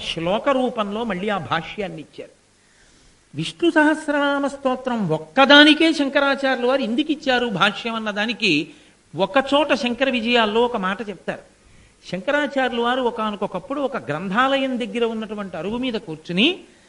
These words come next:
"నేను ఏదో ఒక, ఒక పుస్తకానికి భాష్యం చేద్దాం అనుకుంటున్నానని," నలుగురు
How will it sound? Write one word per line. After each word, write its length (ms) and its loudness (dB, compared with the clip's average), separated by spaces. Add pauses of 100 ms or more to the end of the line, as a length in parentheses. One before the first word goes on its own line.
(400)
"నేను 640 6 (520)
ఏదో 300 2
ఒక, 260 2 (200)
ఒక 260 0
పుస్తకానికి 580 0
భాష్యం 600 0
చేద్దాం 300 2
అనుకుంటున్నానని," 640 0
నలుగురు 400 2